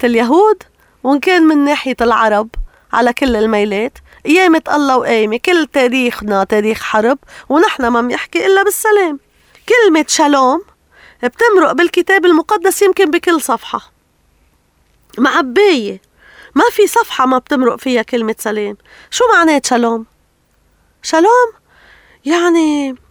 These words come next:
أول شغلة إنك تكون أنت مستتب كامل، سلام، ثابت، ثابتة. من بعدها بتجي،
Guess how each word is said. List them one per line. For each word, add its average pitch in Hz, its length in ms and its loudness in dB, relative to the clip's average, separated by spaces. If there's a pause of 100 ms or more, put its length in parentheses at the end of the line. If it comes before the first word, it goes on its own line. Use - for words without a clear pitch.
(380)
أول 370 240 2
شغلة 415 320 2
إنك 381 220 2 (440)
تكون 415 300 0
أنت 415 220 0
مستتب 359 600 0 (400)
كامل، 262 460 0 (720)
سلام، 370 520 2 (500)
ثابت، 339 760 0 (500)
ثابتة. 427 600 -2 (1040)
من 294 200 4
بعدها 494 380 2
بتجي، 254 680 0